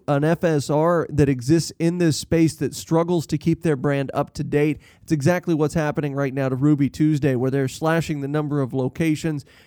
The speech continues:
They're in a world of hurt financially. Chili's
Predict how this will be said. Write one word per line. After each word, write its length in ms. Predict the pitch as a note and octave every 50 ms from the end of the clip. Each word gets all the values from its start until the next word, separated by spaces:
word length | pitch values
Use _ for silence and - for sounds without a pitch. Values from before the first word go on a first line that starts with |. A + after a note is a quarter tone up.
| _ - _
They're 300 | - C#3+ C#3+ D3 D3 C#3+
in 260 | - - - E3 D#3 D3
a 60 | C#3+
world 400 | B2+ C#3 D#3+ E3+ F3 E3+ D#3 C#3+
of 120 | C3+ A2+
hurt 320 | - E3 D#3+ D#3+ D#3 - - _
financially. 840 | D3+ C3 A#2 B2 B2+ C#3+ D3+ D#3+ E3 D3 - E3+ E3 E3 D#3+ D3+ - _ _ - _ _
Chili's 380 | - G#3 A3 A3+ A3+ F#3+ E3